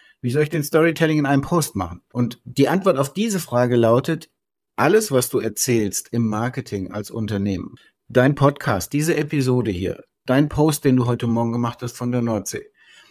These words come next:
das White Paper, das du rausgibst, alles, was du als Unternehmen tust, ist sozusagen ein Teil von deiner Geschichte. Und entsprechend ist es so, dass wenn, wenn du, also was ich den Leuten immer erkläre, ist, du hast so eine Art Buch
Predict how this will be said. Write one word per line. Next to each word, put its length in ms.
das 220
White 180
Paper, 280
das 180
du 80
rausgibst, 760
alles, 340
was 160
du 120
als 160
Unternehmen 580
tust, 480
ist 580
sozusagen 760
ein 300
Teil 380
von 220
deiner 280
Geschichte. 580
Und 300
entsprechend 800
ist 120
es 140
so, 160
dass 240
wenn, 320
wenn 160
du, 340
also 160
was 140
ich 80
den 120
Leuten 200
immer 140
erkläre, 260
ist, 120
du 80
hast 180
so 100
eine 240
Art 200
Buch 460